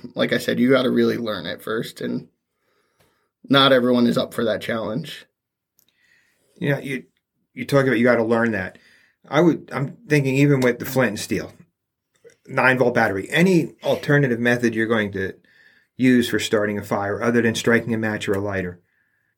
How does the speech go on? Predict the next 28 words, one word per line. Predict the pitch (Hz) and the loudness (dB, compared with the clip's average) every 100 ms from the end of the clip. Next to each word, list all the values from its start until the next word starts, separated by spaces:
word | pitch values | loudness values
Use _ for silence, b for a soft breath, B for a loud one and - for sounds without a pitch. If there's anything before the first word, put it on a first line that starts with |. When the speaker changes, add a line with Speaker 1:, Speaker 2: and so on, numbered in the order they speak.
| _ | _
Speaker 2:
you | 131 | 2
need | 170 160 | 4 4
to | 120 95 82 - _ _ _ _ - | 4 0 -4 -14 _ _ _ _ -12
experiment | 110 - - 123 120 113 | -10 -2 2 4 4 0
with | 107 98 | -4 -2
this | 107 98 | -2 -2
and | 92 | -2
work | 104 107 | -2 -2
on | 101 98 | -2 -4
it | 87 | -6
before | - - 120 139 | -10 -4 2 4
you | 143 | 4
get | 117 107 | 2 0
out | 92 87 | 0 -4
there, | 98 95 | -4 -4
before | 98 - 117 117 110 | -6 -4 -2 0 0
you're | 104 101 101 b b b b b | -2 -4 -8 b b b b b
in | - | 2
an | 120 | 4
emergency | 113 113 110 113 101 98 | 4 2 2 0 -2 0
situation. | 110 98 85 120 143 - - - | 0 0 -2 -2 -4 -6 -12 0
Speaker 1:
Oh, | 131 | 2
for | 127 147 | 2 0
sure. | 139 143 131 120 120 | 0 2 2 0 0
Um, | 127 123 120 | 0 2 0
do | 135 | 0
not, | 135 139 143 131 - | 2 4 2 0 -4
please, | - 160 139 120 - | -4 0 2 0 -4